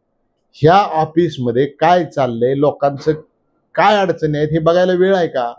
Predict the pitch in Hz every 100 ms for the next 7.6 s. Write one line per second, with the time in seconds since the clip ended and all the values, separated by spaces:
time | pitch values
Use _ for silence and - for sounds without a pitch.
0 | - 160 180 185 226 226 226 190 110 -
1 | _ _ _ _ _ _ _ 131 170 185
2 | 185 214 214 196 208 190 208 214 180 180
3 | 170 - 190 151 220 214 - 160 135 123
4 | 156 214 202 196 160 - 165 165 165 143
5 | 135 135 131 135 135 113 117 - _ _
6 | _ _ _ _ _ _ _ _ _ _
7 | _ _ - 160 165